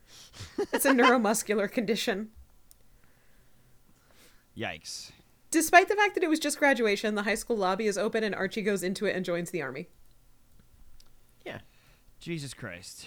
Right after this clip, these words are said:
Speaker 3: Yeah, sure.
Speaker 1: The army recruiter is perhaps the worst actor I've ever seen on the C W.
Speaker 3: Mm.
Speaker 2: Awesome.
Speaker 1: He's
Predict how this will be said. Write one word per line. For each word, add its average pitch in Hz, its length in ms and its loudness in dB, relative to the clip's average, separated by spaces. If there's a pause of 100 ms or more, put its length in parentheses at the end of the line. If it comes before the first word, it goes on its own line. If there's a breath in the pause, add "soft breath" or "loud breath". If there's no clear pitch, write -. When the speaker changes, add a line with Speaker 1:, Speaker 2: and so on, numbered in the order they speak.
(100)
Speaker 3:
Yeah, 226 140 -10
sure. 139 340 -10
Speaker 1:
The 269 140 0
army 277 240 4
recruiter 311 460 2
is 254 300 -2
perhaps 254 340 -2
the 247 80 0
worst 214 280 -2
actor 220 320 0
I've 202 180 0
ever 196 240 -4
seen 196 220 -2
on 202 100 -2
the 202 60 -4
C 196 160 -4
W. 185 340 -2 (380)
Speaker 3:
Mm. 120 260 -4
Speaker 2:
Awesome. 160 520 -4 (1000)
Speaker 1:
He's 214 160 -6